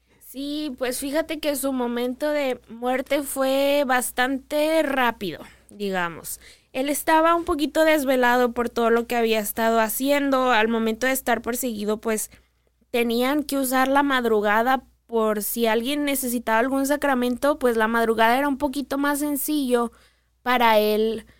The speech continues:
este, pues, dar ese sacramento o que la gente lo viniera a buscar en horas en las que era un poquito más complicado de que los atraparan o que descubrieran dónde estaban ocultos.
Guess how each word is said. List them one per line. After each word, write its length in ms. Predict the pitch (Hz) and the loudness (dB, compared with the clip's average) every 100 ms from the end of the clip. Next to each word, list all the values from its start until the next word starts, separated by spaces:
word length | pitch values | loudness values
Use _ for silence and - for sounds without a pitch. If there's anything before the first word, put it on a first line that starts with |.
| _ _ | _ _
este, 720 | 226 208 - 214 202 196 185 185 | -6 -4 -4 -2 -2 -2 -4 -4
pues, 260 | 220 214 196 | -2 -2 -2
dar 280 | 220 262 | 0 2
ese 220 | 247 226 226 | 0 0 -2
sacramento 760 | 226 220 202 202 220 226 208 | -2 -2 0 0 -2 0 2
o 60 | 202 | 2
que 120 | 226 | 0
la 120 | 214 214 | 0 0
gente 320 | 220 214 233 | -2 -2 0
lo 140 | 240 | 0
viniera 400 | 240 226 220 214 | 0 0 2 2
a 40 | 226 | 2
buscar 580 | 226 - - 220 226 | 0 -4 -2 2 2
en 160 | 226 208 | 0 0
horas 300 | 208 208 220 | 0 0 0
en 120 | 233 | -2
las 160 | 214 202 | -4 -4
que 120 | - | -4
era 140 | 202 202 | -2 -2
un 80 | 208 | -4
poquito 360 | 233 214 214 | -8 -8 -6
más 220 | 214 214 | -4 -4
complicado 680 | - 226 226 226 208 196 202 | -6 -6 -6 -4 0 2 0
de 160 | 202 214 | 0 -4
que 160 | 214 196 | -4 -4
los 300 | 190 185 - | -2 -4 -6
atraparan 920 | 185 185 185 214 214 214 214 208 202 | -6 -4 -2 0 4 4 4 2 -2
o 100 | 185 | -6
que 320 | - 185 170 - - _ _ | -6 -6 -6 -10 -20 _ _
descubrieran 720 | 214 214 226 214 214 208 220 | -6 -4 -4 0 0 2 0
dónde 200 | 233 226 | -2 -4
estaban 400 | 226 226 220 220 | -4 0 0 0
ocultos. 680 | 214 214 262 254 214 220 - | -4 -6 -6 -6 -6 -6 -8